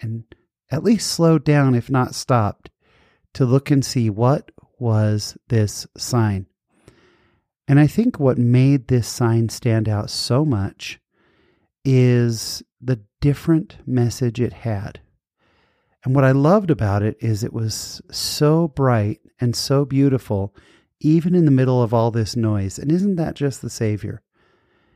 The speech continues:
Isn't that the gospel? Isn't that the essence of the gospel? We live in a noisy world.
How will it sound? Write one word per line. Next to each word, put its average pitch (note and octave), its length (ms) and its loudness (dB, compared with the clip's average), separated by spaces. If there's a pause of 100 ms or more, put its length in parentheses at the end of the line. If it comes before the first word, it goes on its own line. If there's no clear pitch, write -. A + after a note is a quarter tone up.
(100)
Isn't E3 340 4
that C#3 280 0
the B2 80 0
gospel? G#2+ 540 -2
Isn't C#3+ 180 2
that F3 180 2
the C#3+ 160 -6
essence A#2+ 380 -4
of A2+ 80 -4
the A2 60 -2
gospel? G#2 520 -4
We B2+ 140 -2
live D#3 320 0
in B2 200 -2
a A#2 120 0
noisy A2+ 500 0
world. G2 440 -4